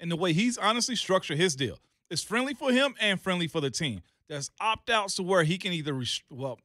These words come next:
redo a contract. I think this is the way his is set up,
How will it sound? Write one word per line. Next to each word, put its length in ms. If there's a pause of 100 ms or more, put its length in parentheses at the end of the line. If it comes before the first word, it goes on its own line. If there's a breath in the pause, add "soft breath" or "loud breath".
(460)
redo 540
a 40
contract. 640
I 80
think 240
this 140
is 60
the 60
way 180
his 380
is 120
set 200
up, 220